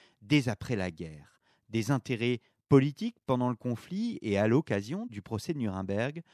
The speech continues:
en décidèrent autrement. Par cette injustice, les victimes du régime communiste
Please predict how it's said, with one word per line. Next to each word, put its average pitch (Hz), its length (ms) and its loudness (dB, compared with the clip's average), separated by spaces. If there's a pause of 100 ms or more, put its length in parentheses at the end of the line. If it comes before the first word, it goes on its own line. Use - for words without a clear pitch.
(220)
en 127 100 -2
décidèrent 113 580 -2
autrement. 87 560 -4 (380)
Par 117 200 -6
cette - 340 -2
injustice, 131 800 -6
les 110 120 0
victimes 139 540 -8
du 110 140 -4
régime 101 320 -6
communiste 101 600 -2